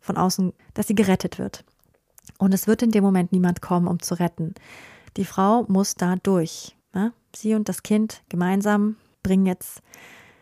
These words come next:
bringen jetzt dieses Kind auf die Welt. So, das ist ein,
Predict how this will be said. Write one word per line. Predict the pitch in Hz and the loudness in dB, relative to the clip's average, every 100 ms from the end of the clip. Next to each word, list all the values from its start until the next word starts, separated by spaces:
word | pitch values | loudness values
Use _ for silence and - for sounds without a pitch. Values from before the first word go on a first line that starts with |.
| _ _ _ - _ | _ _ _ -20 _
bringen | 196 196 196 | -6 0 2
jetzt | 202 202 - | 2 0 -4
dieses | 202 208 - | -6 -6 0
Kind | 339 - | 0 2
auf | 170 - | -2 -2
die | 170 | -6
Welt. | - - - | -4 -6 -8
So, | - - | -14 -14
das | 196 208 | -10 -8
ist | - 196 - 185 | -8 -8 -8 -2
ein, | 185 185 185 | 0 0 0